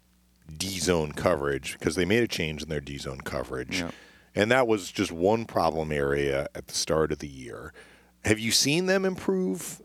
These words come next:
Speaker 1: in terms of their coverage? Where are they in that trajectory?
Speaker 2: Well, it, it's kind of interesting to me because, you know, I've said this on radio too. Like, it, it feels like every game they have one of those shifts that they're,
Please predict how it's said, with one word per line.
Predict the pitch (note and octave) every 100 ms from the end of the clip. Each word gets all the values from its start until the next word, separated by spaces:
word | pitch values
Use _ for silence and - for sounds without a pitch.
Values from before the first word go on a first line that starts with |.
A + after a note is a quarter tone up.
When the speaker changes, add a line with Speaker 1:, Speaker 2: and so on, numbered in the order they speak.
| -
Speaker 1:
in | B2
terms | B2 D3+ D3 C3
of | C3+
their | B2 A#2
coverage? | - C3+ B2+ C3 C3 B2 - - - _ _
Where | A2+ A2 D3+ B2+
are | A2
they | F#2+ E2+
in | D#2+
that | D#2+ D#2 -
trajectory? | - D#2 C#2 - A#1+ C2+ - - - - - - _ _
Speaker 2:
Well, | E3 F#3
it, | D3 -
it's | C#3+ -
kind | F#3
of | G3
interesting | A#2+ - B2+ - G2+
to | G#2
me | A#2+
because, | G2+ G2 F#2 E2+ - - _ _ _ _ _ _ _ _ - -
you | A2+
know, | A#2
I've | B2
said | - F3
this | B2
on | G#2 F#2
radio | G#2 A2 F2
too. | - G#2
Like, | F2 E2+
it, | E2+ -
it | G2+
feels | D#3+ G3+ C#3
like | G2+ - _ -
every | A2 G#2 F#2+
game | F2+ E2+ E2
they | E2
have | E2 E2+
one | F2
of | F2+
those | E2+ E2
shifts | F2+ D#2+
that | D#2+ D#2+
they're, | D#2